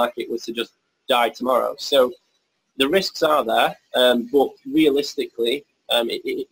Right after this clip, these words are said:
if you truly believe in crypto, as I'm sure a lot of people watching this do, ultimately, y-, you only have a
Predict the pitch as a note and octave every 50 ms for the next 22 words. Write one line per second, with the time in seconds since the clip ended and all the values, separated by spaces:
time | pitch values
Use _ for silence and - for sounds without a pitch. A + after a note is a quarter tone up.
0 | D#3 F3 F3 _ D#3+ D3+ D3+ - - D#3+ D3+ C#3+ C3 A#2+ C#3 C#3 C3+ B2+ A#2+ A#2+
1 | A#2 B2 D3 - - - A#2+ A#2 A#2+ D3 _ _ _ _ _ _ _ A#2+ A#2+ B2+
2 | B2+ B2 - B2+ B2+ B2+ B2 B2 B2 A#2 A#2 - B2+ A#2+ - A#2+ A#2+ B2 A#2 A2+
3 | - A#2+ A#2 A2+ A2+ - _ - C#3 C3 A#2 A2+ - _ _ _ _ _ _ _
4 | _ _ _ _ _ - D#3 D#3 D#3 - D3 C#3 B2+ A2+ - A2+ A#2 A#2+ C#3 D3
5 | - _ _ _ _ _ _ _ _ _ B2+ C3 B2+ - - C3+ C#3 D3 D#3 E3+
6 | F3 F3 F3 E3 D#3 D#3 D3+ C#3+ C#3